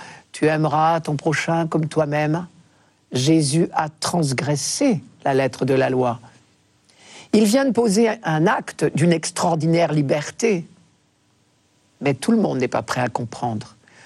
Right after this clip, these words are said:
D'où la consigne de silence qu'il impose aux lépreux purifiés. Je vous rappelle, aussitôt Jésus le renvoya avec cet avertissement sévère. «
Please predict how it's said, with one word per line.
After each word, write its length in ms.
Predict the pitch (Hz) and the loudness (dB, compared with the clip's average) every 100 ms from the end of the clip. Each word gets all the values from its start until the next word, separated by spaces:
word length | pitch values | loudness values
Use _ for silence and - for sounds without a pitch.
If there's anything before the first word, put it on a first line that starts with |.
| - - | -6 0
D'où 320 | 156 247 254 - | 4 4 0 -4
la 120 | - 175 | -2 -2
consigne 400 | 175 156 180 156 | -2 0 0 4
de 80 | |
silence 480 | 151 - 175 175 143 | 2 2 0 0 -4
qu'il 160 | - 147 | -2 0
impose 540 | 143 143 143 135 123 | 0 2 2 2 2
aux 80 | 147 | 2
lépreux 320 | 143 143 143 | 2 0 -4
purifiés. 680 | 127 139 131 117 - - 127 - _ _ - | -2 -4 -4 -4 -8 -8 -10 -16 _ _ -12
Je 120 | - | -2
vous 80 | 135 | 0
rappelle, 420 | 139 - 175 160 - - - | 0 0 0 0 -6 -20 -2
aussitôt 640 | - 233 190 214 - 208 | 2 2 0 0 2 4
Jésus 320 | 185 190 165 196 | 4 2 4 4
le 100 | 185 | 2
renvoya 600 | 190 175 170 170 180 165 | 0 0 0 2 2 2
avec 240 | 156 156 | 0 0
cet 180 | 170 160 | -2 0
avertissement 720 | 160 156 - 170 - 170 175 | 0 -2 -2 -4 0 0 0
sévère. « 800 | 170 - 175 196 185 170 147 - | -2 0 2 4 4 2 0 -4